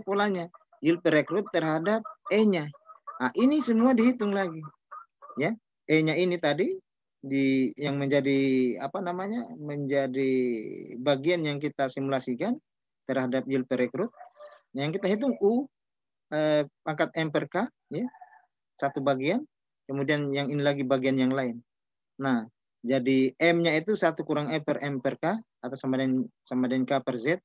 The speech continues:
U-nya sama dengan satu kurang L C per L infinity, E-nya sama dengan F per Z. Nah, nilai-nilai yang ada L infinity, L C, Z, K, M, K, itu harus nilai yang harus kita ketahui, yang diberikan,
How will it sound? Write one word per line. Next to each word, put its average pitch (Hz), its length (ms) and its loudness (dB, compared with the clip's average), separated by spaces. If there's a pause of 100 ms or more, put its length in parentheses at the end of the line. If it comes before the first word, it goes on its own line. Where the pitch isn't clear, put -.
(420)
U-nya 156 240 2
sama 139 200 -2
dengan 135 120 -2
satu 135 240 -2
kurang 135 240 0
L 127 160 -2
C 131 160 -2
per 127 160 -2
L 131 80 0
infinity, 127 580 0 (380)
E-nya 151 240 0
sama 135 240 -2
dengan 135 100 -4
F 135 80 -6
per 123 140 -4
Z. 123 240 -2
Nah, 143 240 0
nilai-nilai 220 640 4
yang 170 40 2
ada 160 140 2 (140)
L 156 160 2
infinity, 165 800 4
L 147 180 2
C, 165 380 4 (340)
Z, 151 540 2
K, 147 340 0 (480)
M, 151 540 4
K, 202 240 2
itu 196 160 0
harus 226 320 2
nilai 190 320 2
yang 160 80 -4
harus 156 240 -4
kita 156 160 -6
ketahui, 117 560 -6 (640)
yang 143 180 0
diberikan, 131 540 0